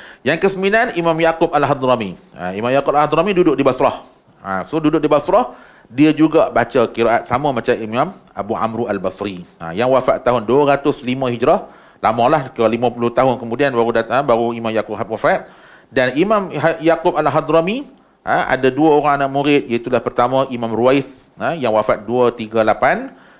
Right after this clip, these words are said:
Kemudian ada Imam Ruh yang kedua, ha, yang rawi dia yang kedua, Ruh, Ruwais dan Ruh. Ruh wafat tahun dua ratus tiga puluh lima Hijrah.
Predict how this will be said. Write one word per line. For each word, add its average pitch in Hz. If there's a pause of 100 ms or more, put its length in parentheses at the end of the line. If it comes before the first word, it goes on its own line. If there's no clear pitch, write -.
(120)
Kemudian 123
ada 107
Imam 113
Ruh 143 (240)
yang 110
kedua, 123
ha, 120
yang 117
rawi 110
dia 110
yang 104
kedua, 123
Ruh, 156 (480)
Ruwais 147
dan 123
Ruh. 165 (400)
Ruh 160
wafat 127
tahun 117
dua 110
ratus 131
tiga 110
puluh 151 (320)
lima 107
Hijrah. 90